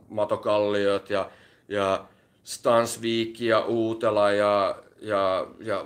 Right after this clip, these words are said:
Riistavuoren metsä ja mitä kaikki täällä on sille, että, että niinku Sompa saunaa jälleen kerran uhkaa sille, että, että niinku uhka-, uh-, uhkaa sille, että vihulaiset, niin tota,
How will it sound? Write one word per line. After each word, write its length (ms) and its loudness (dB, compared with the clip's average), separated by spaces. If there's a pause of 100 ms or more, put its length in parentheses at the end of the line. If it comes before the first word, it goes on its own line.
Riistavuoren 760 -2
metsä 540 -2
ja 320 -2 (100)
mitä 320 -8
kaikki 400 -6
täällä 280 -2
on 60 -4
sille, 180 -6
että, 260 -6
että 180 -6
niinku 400 -6 (260)
Sompa 320 -10
saunaa 500 -10
jälleen 240 -8
kerran 240 -10
uhkaa 300 -10
sille, 200 -12
että, 240 -10
että 180 -12
niinku 280 -12 (1300)
uhka-, 480 4
uh-, 240 4
uhkaa 380 0
sille, 200 0
että 160 -4
vihulaiset, 640 0 (100)
niin 180 -4
tota, 380 0